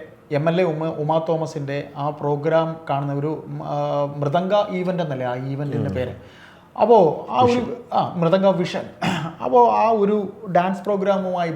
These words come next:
Speaker 1: ബന്ധപ്പെട്ട് എം എൽ എയുടെ വീഴ്ച, അത്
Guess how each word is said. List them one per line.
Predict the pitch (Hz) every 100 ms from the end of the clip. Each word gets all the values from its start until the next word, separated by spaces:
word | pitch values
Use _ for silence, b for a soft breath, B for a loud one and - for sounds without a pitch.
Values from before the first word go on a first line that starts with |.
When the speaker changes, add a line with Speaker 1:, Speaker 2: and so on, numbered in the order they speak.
| 143
Speaker 1:
ബന്ധപ്പെട്ട് | 147 160 147 127 110 - B B B B B 143
എം | 180
എൽ | 190
എയുടെ | 165 135
വീഴ്ച, | 135 - 123 - - - _ _ _ _ _ _ - 180
അത് | 196 175 -